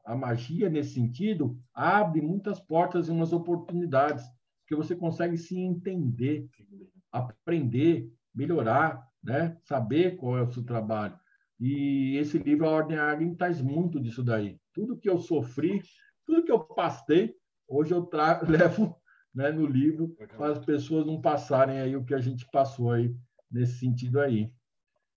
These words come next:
Speaker 1: É,
Speaker 2: Pô,
Speaker 1: acho que é
Speaker 2: que
Speaker 1: por aí, viu?
Speaker 2: Fantástico isso daí. Então, a gente já quase chegando no finalzinho, tem ainda a última pergunta.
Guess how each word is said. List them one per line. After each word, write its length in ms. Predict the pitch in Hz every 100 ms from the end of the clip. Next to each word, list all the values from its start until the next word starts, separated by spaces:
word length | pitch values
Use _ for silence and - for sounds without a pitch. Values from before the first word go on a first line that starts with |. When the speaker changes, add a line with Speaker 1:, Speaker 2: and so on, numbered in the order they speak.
| -
Speaker 1:
É, 360 | 104 107 107 107
Speaker 2:
Pô, 80 | 110
Speaker 1:
acho 120 | 123
que 80 | 143
é 40 |
Speaker 2:
que 80 | 131
Speaker 1:
por 120 | 190
aí, 260 | 254 147 127
viu? 220 | 113 131 123 - -
Speaker 2:
Fantástico 680 | 151 165 - 415 - - -
isso 180 | - -
daí. 220 | 123 113 - -
Então, 120 | - 226
a 40 |
gente 100 | 269
já 260 | 277 254 -
quase 420 | - 330 339 320 277
chegando 380 | 277 226 233
no 100 | 226
finalzinho, 680 | 202 - 208 190 175 226 233
tem 120 | 214
ainda 180 | 247 233
a 240 | 233 165 156
última 400 | - - 202 202
pergunta. 560 | 175 170 208 208 196